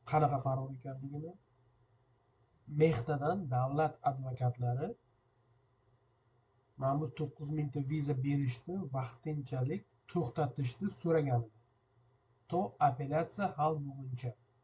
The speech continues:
Xo'sh, mana shu haqda, mana shu talabga binoan bugun Mehdi qaror chiqardi. Bu qarorda Mehdi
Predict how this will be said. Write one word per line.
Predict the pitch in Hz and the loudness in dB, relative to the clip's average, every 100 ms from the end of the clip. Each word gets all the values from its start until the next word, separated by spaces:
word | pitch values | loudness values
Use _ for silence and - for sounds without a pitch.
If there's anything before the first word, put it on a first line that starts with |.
| _ _ _ _ _ _ _ _ _ _ _ | _ _ _ _ _ _ _ _ _ _ _
Xo'sh, | 180 - | -2 0
mana | 143 156 | 2 2
shu | 160 180 | 2 2
haqda, | 156 135 - - 160 156 | 2 2 -2 -4 -2 -2
mana | 151 156 | -4 -4
shu | 160 190 - | -2 -2 0
talabga | 143 143 143 - _ _ - 160 | 2 6 4 2 _ _ -4 -2
binoan | 147 143 143 196 156 | 2 2 0 -2 -6
bugun | 143 170 247 - _ _ _ - | -10 -10 -12 -14 _ _ _ -6
Mehdi | 135 165 - 220 202 | 0 2 0 -4 0
qaror | 151 151 170 - | 2 2 0 -8
chiqardi. | - 143 127 - _ _ _ _ _ _ _ _ _ 131 | 0 2 2 0 _ _ _ _ _ _ _ _ _ -8
Bu | 131 208 208 | 0 0 0
qarorda | 165 147 151 135 127 131 147 240 - _ _ _ _ _ _ | 4 4 4 -2 0 0 0 -4 -14 _ _ _ _ _ _
Mehdi | 147 156 131 - 139 | 2 2 2 -2 -6